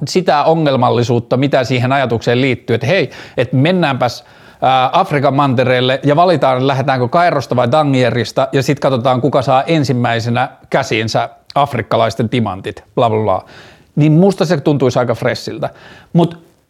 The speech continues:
nää asiat on mun mielestä kiinnostavampaa keskustella niin, että me keskustellaan tästä asiasta ilman, että me keskustellaan Afrikan tähdestä tai ilman, että me ku-, pu-, keskustellaan Kisun pikkuleteistä,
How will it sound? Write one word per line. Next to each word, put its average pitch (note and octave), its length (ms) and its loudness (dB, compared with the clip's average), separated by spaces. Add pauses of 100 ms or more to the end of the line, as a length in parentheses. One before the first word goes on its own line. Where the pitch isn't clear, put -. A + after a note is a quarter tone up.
(480)
nää F3 340 2
asiat G3+ 560 2
on E3 180 0
mun F#3 180 2
mielestä E3 340 2
kiinnostavampaa D3 720 2
keskustella C#3+ 600 0
niin, C#3+ 240 0
että B2+ 160 -2
me C3 80 0
keskustellaan B2+ 640 0
tästä C3 340 0
asiasta D#3 500 2
ilman, D#3 360 2
että B2 120 -4
me B2 80 0
keskustellaan B2+ 680 0
Afrikan C3+ 520 0
tähdestä A#2+ 400 -2
tai C3 180 0
ilman, D3 280 2
että A#2 160 -4
me A#2 80 2
ku-, C3+ 160 -2
pu-, C#3+ 260 -2
keskustellaan B2+ 640 0
Kisun E3 320 0
pikkuleteistä, A#2 800 -2